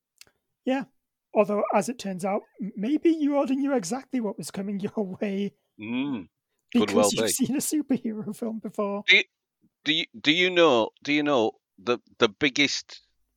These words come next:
Speaker 2: moment of thrill I got from this movie was
Speaker 1: Ab-
Speaker 2: spending the first five minutes going, "Is that Susan Sarandon?"
Speaker 1: How,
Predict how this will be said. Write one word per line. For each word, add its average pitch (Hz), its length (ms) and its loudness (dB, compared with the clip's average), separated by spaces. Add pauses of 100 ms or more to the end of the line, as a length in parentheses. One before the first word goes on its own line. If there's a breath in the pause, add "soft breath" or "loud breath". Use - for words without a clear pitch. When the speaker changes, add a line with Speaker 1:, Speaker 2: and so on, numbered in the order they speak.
(360)
Speaker 2:
moment 131 500 0
of - 120 -2 (160)
thrill 123 300 4
I 95 120 6
got 98 240 -2
from 107 160 -10
this 104 180 -4
movie 104 480 -4 (1900)
was 98 180 -2
Speaker 1:
Ab- 196 60 2
Speaker 2:
spending 123 340 4
the 107 80 2
first 139 380 4
five 123 300 4
minutes 127 280 -4
going, 90 280 0 (460)
"Is - 120 -12
that 262 180 6
Susan 262 360 -2
Sarandon?" 220 500 0 (3500)
Speaker 1:
How, - 280 -8